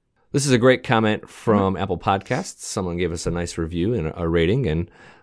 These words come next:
Speaker 1: uh, the answer to that question is yes. Uh, he grew up in Fort Worth.
Speaker 2: Yeah.
Speaker 1: Um,
Speaker 2: Woohoo.
Speaker 1: he ended up buying this Four Sixes ranch that they're now filming on. He's leading a group of investors. I don't know, I don't think he was a rodeo champion or even did it professionally necessarily, but he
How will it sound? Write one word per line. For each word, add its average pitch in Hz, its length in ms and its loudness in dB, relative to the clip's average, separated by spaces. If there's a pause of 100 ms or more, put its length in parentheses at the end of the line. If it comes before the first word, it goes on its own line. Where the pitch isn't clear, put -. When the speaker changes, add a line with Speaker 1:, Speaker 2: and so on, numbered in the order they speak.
Speaker 1:
uh, 71 200 -4
the 85 100 -2
answer 87 160 -2
to 90 60 -4
that 82 160 -2
question 95 320 -2
is 95 420 0
yes. - 400 -4 (240)
Uh, 67 140 -10
he 82 100 -6
grew 101 140 2
up - 80 -2
in 95 80 -4
Fort 127 200 6
Worth. 170 380 2 (100)
Speaker 2:
Yeah. 202 220 2 (180)
Speaker 1:
Um, 92 300 0
Speaker 2:
Woohoo. - 160 -2 (640)
Speaker 1:
he 101 240 -4
ended 95 180 -4
up - 140 -8
buying 104 380 -2
this 95 180 -4
Four 110 240 4
Sixes 98 440 -2
ranch 110 380 2
that 101 140 0
they're 98 80 0
now 104 160 0
filming 127 320 0
on. 143 160 0
He's 101 200 -4
leading 104 300 2
a 95 60 0
group 107 180 2
of 101 80 0
investors. 110 800 0 (460)
I - 80 -8
don't 98 160 -2
know, 98 340 0 (140)
I 110 60 -4
don't 92 180 -6
think 113 180 2
he 110 120 2
was 95 200 4
a 90 80 4
rodeo 98 460 4
champion 143 580 2
or 104 240 4 (100)
even 107 240 0
did 104 140 2
it 98 60 -2
professionally 143 480 0
necessarily, 127 640 2
but 110 220 2
he 101 360 -2